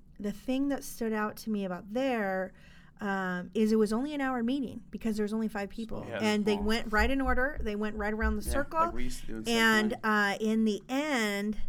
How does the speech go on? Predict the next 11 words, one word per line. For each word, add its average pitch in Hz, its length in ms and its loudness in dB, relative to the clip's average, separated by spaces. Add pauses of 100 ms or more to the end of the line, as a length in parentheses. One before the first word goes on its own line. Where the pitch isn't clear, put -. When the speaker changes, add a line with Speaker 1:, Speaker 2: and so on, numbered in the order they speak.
(240)
Speaker 1:
I 208 120 -2
shared 208 260 0
this 196 180 -4
tonight, 190 540 -4
um, 185 400 -4 (560)
they 208 120 0
got 208 300 -2
down 226 260 -2
on 202 200 -2
their 190 160 -4
knees 190 640 -6